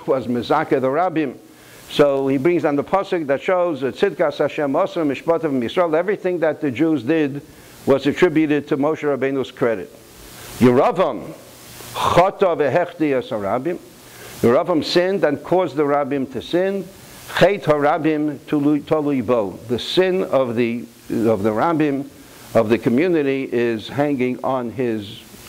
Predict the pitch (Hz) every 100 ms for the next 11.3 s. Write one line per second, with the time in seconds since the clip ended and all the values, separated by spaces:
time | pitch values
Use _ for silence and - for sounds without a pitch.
0 | - - - 107 120 104 107 - - -
1 | - - - - - - - 104 107 123
2 | 123 147 139 - - - - 123 123 120
3 | - 160 147 139 131 - 131 180 185 165
4 | 143 120 - 175 - 156 143 127 139 175
5 | 165 143 123 117 107 165 170 165 143 139
6 | - - - - 113 117 - 110 143 147
7 | - 139 127 120 - 107 - 120 101 -
8 | - - 107 104 - 131 123 104 - 147
9 | 147 113 113 131 135 120 101 110 123 123
10 | - 131 113 107 104 101 135 123 117 -
11 | 107 92 -